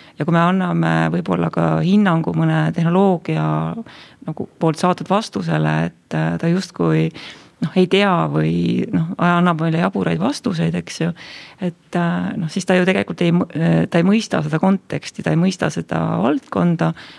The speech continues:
vaid ta lihtsalt ennustabki, noh, kui me räägime chat G P T-st, eks ju, en-, ennustab seda järgmist sõna,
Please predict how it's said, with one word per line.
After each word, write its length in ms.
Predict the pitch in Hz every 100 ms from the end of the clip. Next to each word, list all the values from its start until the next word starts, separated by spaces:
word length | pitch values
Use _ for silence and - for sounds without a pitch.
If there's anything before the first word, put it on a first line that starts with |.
| -
vaid 140 | 160
ta 80 | -
lihtsalt 460 | 165 180 - 170 175
ennustabki, 880 | 180 156 - - - 165 160 160 -
noh, 140 | 165 226 -
kui 80 |
me 80 | 160
räägime 320 | 160 170 165
chat 160 | 160 185
G 100 | 180
P 160 | - 160
T-st, 380 | - 170 165
eks 160 | 170 -
ju, 80 | 160
en-, 180 | 170 - 190
ennustab 320 | 190 - -
seda 240 | - 170 190
järgmist 400 | 196 160 - 247
sõna, 320 | 254 180